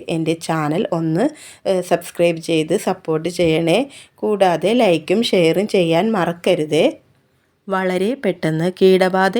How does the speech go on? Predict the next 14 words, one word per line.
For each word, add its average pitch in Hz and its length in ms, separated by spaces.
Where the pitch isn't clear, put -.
ഏൽക്കുന്ന 180 520
ചെടിയാണ് 165 640
പയർ. 185 340
അതുകൊണ്ട് 208 480
തന്നെ 160 360
വിത്ത് 180 360
തിരഞ്ഞെടുക്കുന്നത് 180 840
മുതൽ 165 400
നമ്മൾ 160 340
ശ്രദ്ധിക്കണം. 202 640
ക്വാളിറ്റിയുള്ള 226 720
വിത്തുകൾ 175 500
തിരഞ്ഞെടുക്കാൻ 180 720
ശ്രമിക്കുക. 208 480